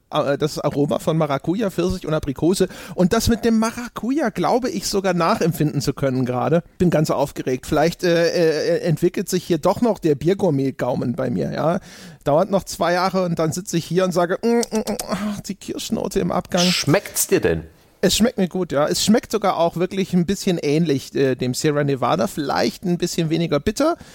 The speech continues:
Speaker 1: äh, vielleicht auch ein bisschen wässriger.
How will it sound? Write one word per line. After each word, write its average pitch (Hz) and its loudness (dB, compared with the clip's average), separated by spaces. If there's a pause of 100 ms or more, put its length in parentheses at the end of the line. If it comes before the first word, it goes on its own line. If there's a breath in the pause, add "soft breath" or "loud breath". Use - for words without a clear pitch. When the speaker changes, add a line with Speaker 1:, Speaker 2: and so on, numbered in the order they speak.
(240 loud breath)
Speaker 1:
äh, 165 0 (140)
vielleicht 160 0
auch 160 2
ein 165 2
bisschen 143 -2
wässriger. 214 -2